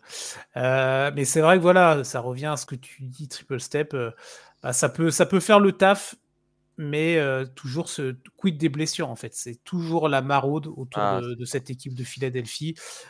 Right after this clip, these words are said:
Speaker 1: Euh, et là, c'est vrai que tu te rajoutes un joueur qui, euh, sur les dernières saisons, n'a pas montré malheureusement sa fiabilité en termes de, en termes de
Speaker 2: Et on,
Speaker 1: santé.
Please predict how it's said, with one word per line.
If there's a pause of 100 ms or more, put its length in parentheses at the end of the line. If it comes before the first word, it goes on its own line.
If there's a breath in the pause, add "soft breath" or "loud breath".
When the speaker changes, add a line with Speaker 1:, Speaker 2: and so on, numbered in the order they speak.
(180 loud breath)
Speaker 1:
Euh,
et
là,
c'est
vrai
que
tu
te
rajoutes (500)
un
joueur
qui,
euh,
sur
les
dernières
saisons,
n'a
pas (220)
montré
malheureusement
sa
fiabilité
en
termes
de, (460 loud breath)
en
termes
de
Speaker 2:
Et
on,
Speaker 1:
santé.